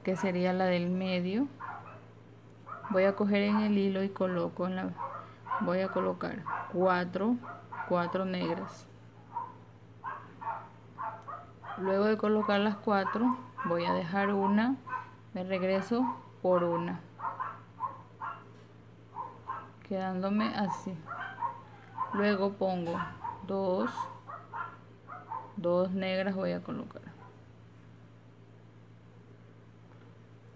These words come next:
Bajo y voy a coger la que está en la punta para poder jalar y que baje las perlas.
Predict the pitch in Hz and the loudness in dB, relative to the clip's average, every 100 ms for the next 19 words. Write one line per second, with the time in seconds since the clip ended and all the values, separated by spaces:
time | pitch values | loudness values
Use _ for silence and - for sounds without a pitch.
0 | 190 180 175 165 190 262 - - - - | 0 2 2 0 0 0 0 -6 -18 -8
1 | - - - - - - - - - - | -8 -8 -14 -14 -8 -8 -8 -18 -20 -20
2 | - 214 208 208 214 208 226 208 202 196 | -6 0 2 4 2 4 4 6 6 6
3 | 202 202 208 202 - 196 190 - 196 202 | 2 2 0 -2 -2 -2 0 0 2 2
4 | 202 - 185 185 190 233 247 - - - | 0 0 -2 -2 0 0 0 -4 -8 -6
5 | - 180 180 185 180 180 185 185 185 196 | 0 0 2 2 0 0 -2 -2 -2 -2
6 | 269 - - - - - - 180 196 190 | -6 -10 -18 -18 -10 -8 -8 -4 0 2
7 | 180 180 190 185 160 - 185 180 185 | 0 0 -2 -4 -6 -6 -4 -4 -8